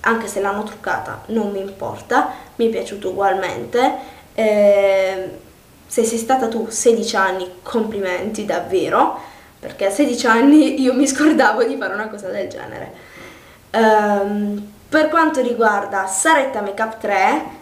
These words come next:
mi è piaciuta tanto la carta, ehm, con il cuoricino, con l'asso dei cuori, ehm,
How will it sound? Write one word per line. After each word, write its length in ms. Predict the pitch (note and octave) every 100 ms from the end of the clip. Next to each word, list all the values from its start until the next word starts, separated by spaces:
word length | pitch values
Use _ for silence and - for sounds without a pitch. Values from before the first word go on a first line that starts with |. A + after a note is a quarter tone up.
| -
mi 200 | C#4+ F4+
è 40 |
piaciuta 400 | D4+ C4 B3 A3
tanto 680 | A3 G#3+ G#3 G#3 G#3+ G#3 G3+
la 280 | A3 A#3 F#3+
carta, 1500 | - F#3 F#3 - - A3+ A3 A3 G#3+ G#3 G3+ G3+ G3+ G3 G3
ehm, 340 | G3 F#3+ - - - -
con 320 | A3 G#3 F#3 -
il 140 | G#3+ G#3
cuoricino, 840 | A3 G3+ - - G#3 G#3+ B3+ - - - - - - - - - -
con 120 | A3
l'asso 240 | A3 G#3+
dei 140 | G3 G3
cuori, 440 | F3+ G#3 F4+ - - - - - -
ehm, 960 | B3 A#3+ A3+ A3 G#3+ G#3 G#3+ G#3+ -